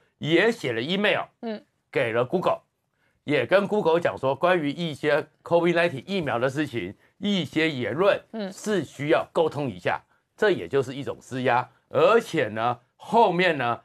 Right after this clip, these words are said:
Speaker 1: 也拿出来说，二零二三年的时候，
Speaker 2: 嗯。
Speaker 1: 也报道说，二零二一年的时候呢，佛拉赫蒂也就有询问过脸书，
Speaker 2: 嗯。
Speaker 1: 是不是可以让政府工具、特殊的工具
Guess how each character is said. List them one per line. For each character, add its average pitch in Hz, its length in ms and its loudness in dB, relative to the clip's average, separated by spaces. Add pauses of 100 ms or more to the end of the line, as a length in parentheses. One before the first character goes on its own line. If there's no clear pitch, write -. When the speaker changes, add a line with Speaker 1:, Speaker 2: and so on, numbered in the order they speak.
Speaker 1:
也 135 220 0
拿 123 160 2
出 165 140 0
来 131 180 2
说， 135 160 -2
二 170 140 4
零 135 120 -2
二 165 120 0
三 151 160 0
年 120 140 -4
的 110 40 -8
时 - 120 -10
候， 113 320 0
Speaker 2:
嗯。 208 140 -8
Speaker 1:
也 143 140 0
报 208 220 4
道 123 140 0
说， 151 280 -2 (200)
二 220 220 2
零 165 160 -2
二 220 140 4
一 196 160 0
年 151 160 0
的 131 120 0
时 127 140 -4
候 143 180 0
呢， 101 240 -4 (260)
佛 143 220 2
拉 180 160 6
赫 165 160 0
蒂 135 260 -8 (260)
也 160 160 0
就 190 200 2
有 107 120 0
询 113 280 -8
问 170 180 0
过 156 180 2
脸 98 200 -8
书， 156 360 -2
Speaker 2:
嗯。 - 60 -20 (220)
Speaker 1:
是 240 220 -2
不 180 140 2
是 185 100 0
可 175 160 0
以 139 60 0
让 139 280 -2
政 247 300 2
府 95 180 -14
工 165 220 0
具、 180 300 -2 (460)
特 185 400 4
殊 156 340 -4
的 131 160 2
工 151 240 -2
具 135 280 -6